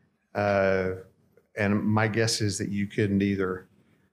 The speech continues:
And so that's a, that's a source of strength I think God gives us and a responsibility as well.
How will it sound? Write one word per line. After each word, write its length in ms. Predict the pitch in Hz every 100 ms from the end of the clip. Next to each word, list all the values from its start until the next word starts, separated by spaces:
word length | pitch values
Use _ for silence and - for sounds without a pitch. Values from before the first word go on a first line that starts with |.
| _ -
And 280 | 110 104 101
so 640 | - 117 101 101 101 101 -
that's 260 | 107 110 -
a, 240 | 104 98
that's 200 | 101 107
a 60 | 104
source 360 | - 117 110 107
of 100 | 98
strength 400 | - 104 101 98
I 120 | 95
think 240 | 98 -
God 320 | 101 98 98
gives 280 | 101 101 101
us 280 | 101 98 -
and 200 | 95 92
a 120 | 90
responsibility 1000 | 95 90 - 98 95 - 92 92 92 90
as 140 | 87 -
well. 400 | 95 98 95